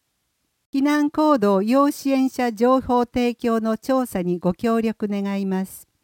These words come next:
要介護度三以上で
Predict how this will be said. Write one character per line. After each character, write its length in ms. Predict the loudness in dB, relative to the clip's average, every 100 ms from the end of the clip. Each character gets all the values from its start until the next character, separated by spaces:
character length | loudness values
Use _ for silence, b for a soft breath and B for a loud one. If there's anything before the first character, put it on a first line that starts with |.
| _ _ _ _ _ _ _
要 300 | -2 2 2
介 340 | 0 0 0 0
護 140 | 0
度 140 | 0
三 420 | -2 -2 -2 -2 -2
以 160 | -2
上 300 | 0 0 0
で 260 | -2 -6